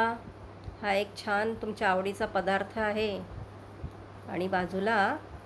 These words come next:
दोन options दिलेले आहेत. पहिला आहे मेण आणि दुसरा आहे भेळ.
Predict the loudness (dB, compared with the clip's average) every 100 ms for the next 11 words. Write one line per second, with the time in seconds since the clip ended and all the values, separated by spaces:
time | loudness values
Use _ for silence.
0 | -10 -10 -10 -14 -16 -16 -16 -16 -12 0
1 | 2 4 2 -2 -10 -14 -8 -8 -6 -2
2 | -2 0 0 0 2 2 4 6 6 4
3 | -6 -12 -14 -14 -14 -14 -14 -14 -14 -14
4 | -12 -2 0 2 2 2 2 0 -2 -14
5 | -16 -14 -14 -14 -6 0 6 8 10 8
6 | 4 -2 -10 -16 -16 -14 -12 -12 -14 -16
7 | -16 -10 -4 -2 -2 -4 0 2 2 2
8 | 2 2 2 6 8 8 4